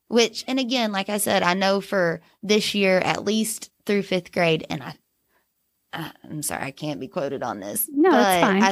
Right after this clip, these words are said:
Speaker 1: I, I think that even lower grades who, um, would be able to meet all the other requirements of the remote learning,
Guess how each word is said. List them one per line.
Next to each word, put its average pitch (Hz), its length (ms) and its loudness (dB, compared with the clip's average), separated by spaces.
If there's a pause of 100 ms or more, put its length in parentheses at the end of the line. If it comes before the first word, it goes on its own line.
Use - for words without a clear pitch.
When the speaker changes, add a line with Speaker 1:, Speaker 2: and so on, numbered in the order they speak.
(300)
Speaker 1:
I, 180 120 0
I - 20 -4
think 208 480 0
that 180 400 2
even 175 340 -4
lower 156 280 0
grades 139 460 -4
who, 147 380 -2 (640)
um, 156 420 -4 (400)
would 180 140 -2
be 170 160 4
able 165 140 0
to 165 100 -4
meet 160 180 -2
all 151 200 2
the 147 160 -4
other 156 180 0
requirements 165 560 0
of 170 140 -4
the 165 100 -2
remote 165 320 0
learning, 170 460 0